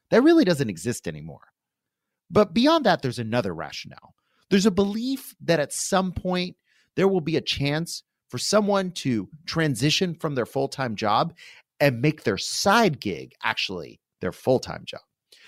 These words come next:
So how do you prepare for that? And how do you really lay the groundwork for that transition?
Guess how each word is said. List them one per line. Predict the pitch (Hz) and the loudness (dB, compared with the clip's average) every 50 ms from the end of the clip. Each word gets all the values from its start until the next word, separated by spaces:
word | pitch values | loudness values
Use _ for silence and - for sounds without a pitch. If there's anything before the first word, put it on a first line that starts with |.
| - - _ | -20 -20 _
So | - 208 | 2 2
how | 208 240 349 | 4 4 4
do | 403 | 4
you | 415 415 403 | 6 4 4
prepare | - 320 - 226 262 254 220 | 2 0 0 2 2 2 2
for | - - 117 | 0 -2 -6
that? | - 65 60 - _ _ | -6 -8 -12 -14 _ _
And | 147 151 | -6 -4
how | 151 196 262 | -2 -2 0
do | 302 | 0
you | 302 254 | 0 2
really | 165 180 180 170 175 160 | 2 2 0 2 0 0
lay | 117 110 107 107 117 117 120 120 127 135 | 0 0 0 2 2 4 4 2 0 -2
the | 127 - | -2 -6
groundwork | - - 92 87 101 95 95 92 87 82 87 - - _ | -10 -10 -8 -4 -4 -2 -2 -4 -6 -8 -14 -16 -18 _
for | _ - 90 | _ -12 -10
that | 87 78 - | -10 -10 -10
transition? | - - 90 85 80 - 73 - - - | -10 -10 -10 -10 -10 -12 -14 -14 -14 -14